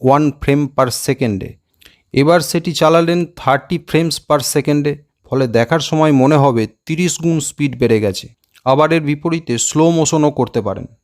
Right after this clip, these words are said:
কালার স্যাচুরেশন হলো রঙের বিশুদ্ধতা, একটি রং কত স্পষ্ট, স্বচ্ছ, সমৃদ্ধ ও গভীর। একটি স্যাচুরেশন স্কেল দেখানো হলো,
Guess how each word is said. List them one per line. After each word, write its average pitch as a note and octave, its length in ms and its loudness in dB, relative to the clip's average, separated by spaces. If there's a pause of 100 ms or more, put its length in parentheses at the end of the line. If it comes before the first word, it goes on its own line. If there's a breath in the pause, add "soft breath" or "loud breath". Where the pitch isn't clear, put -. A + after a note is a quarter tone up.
কালার C#3+ 300 4
স্যাচুরেশন E3+ 600 -2
হলো E3 320 0
রঙের C3 340 2
বিশুদ্ধতা, B2+ 680 -6 (140)
একটি C#3+ 340 -2
রং C#3 340 4
কত C#3 220 0
স্পষ্ট, B2+ 540 -2
স্বচ্ছ, A#2+ 540 -4
সমৃদ্ধ B2 640 -2
ও B2+ 140 2
গভীর। G#2+ 420 0 (540)
একটি C3+ 280 -4
স্যাচুরেশন D#3 680 0
স্কেল C#3+ 400 0
দেখানো C#3+ 340 2
হলো, C#3+ 340 0